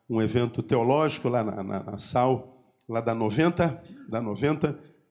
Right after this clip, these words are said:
É, estamos aqui nessa manhã e logo mais à noite a gente tá lá de novo. É bom poder compartilhar com os irmãos.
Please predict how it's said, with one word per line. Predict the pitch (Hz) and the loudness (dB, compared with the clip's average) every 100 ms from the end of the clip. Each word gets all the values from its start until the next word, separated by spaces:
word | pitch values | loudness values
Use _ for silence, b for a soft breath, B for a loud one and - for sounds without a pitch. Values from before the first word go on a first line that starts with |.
| - | -4
É, | 123 | -2
estamos | - 151 147 | 0 0 2
aqui | 131 139 | 0 2
nessa | 131 127 127 | 2 2 0
manhã | 120 127 139 | 0 2 2
e | 131 | 4
logo | 127 120 | 2 2
mais | 123 | 2
à | 113 | 2
noite | 123 123 | 0 0
a | 127 | -2
gente | 127 - | -4 -2
tá | 117 | 0
lá | 120 | 0
de | 113 | 0
novo. | 110 120 117 | 0 0 -2
É | |
bom | 107 117 | -2 0
poder | 117 117 | 0 0
compartilhar | 120 110 113 - 113 | -2 -2 -2 -2 -4
com | - | -2
os | 113 | 0
irmãos. | 117 104 - - | 0 0 -6 -10